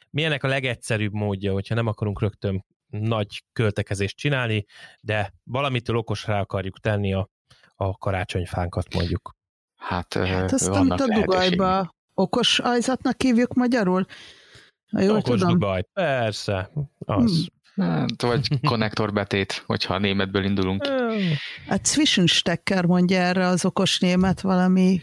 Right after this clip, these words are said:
Speaker 3: közbülső dugaj.
Speaker 1: Mhm.
Speaker 2: Hát, ö,
Speaker 1: Jó.
Speaker 2: gyakorlatilag igen, ezzel lehet a, az egyik legkézenfekvőbben csinálni ezeket a dolgokat, mert, ö, van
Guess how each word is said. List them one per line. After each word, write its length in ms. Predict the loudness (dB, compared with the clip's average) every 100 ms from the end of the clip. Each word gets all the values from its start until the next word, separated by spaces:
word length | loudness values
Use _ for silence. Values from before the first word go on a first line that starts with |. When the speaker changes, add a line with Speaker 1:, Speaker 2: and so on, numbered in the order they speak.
| -2
Speaker 3:
közbülső 840 | 0 2 2 4 2 2 2 2
dugaj. 640 | 2 2 2 2 2 0 -2 _ _ _ -4
Speaker 1:
Mhm. 240 | 0 0 -2 _ _ _ _ _ 0
Speaker 2:
Hát, 220 | 0 2
ö, 180 | 2 2
Speaker 1:
Jó. 100 | 2
Speaker 2:
gyakorlatilag 640 | 2 2 0 0 0 -2 -4
igen, 340 | -2 0 -2 -4
ezzel 300 | -2 0 2
lehet 200 | 2 2
a, 200 | 0 -2 -6 -16 _ _ _ 0
az 80 |
egyik 220 | 0 2 0
legkézenfekvőbben 920 | -2 0 2 0 0 -2 -2 0 -2
csinálni 340 | 0 0 0 0
ezeket 320 | 0 -2 -2
a 60 |
dolgokat, 400 | 0 0 -2 -2
mert, 300 | -2 -4 -2
ö, 320 | 0 0 0 -2 -6 -8 -4
van 320 | -2 -2 -2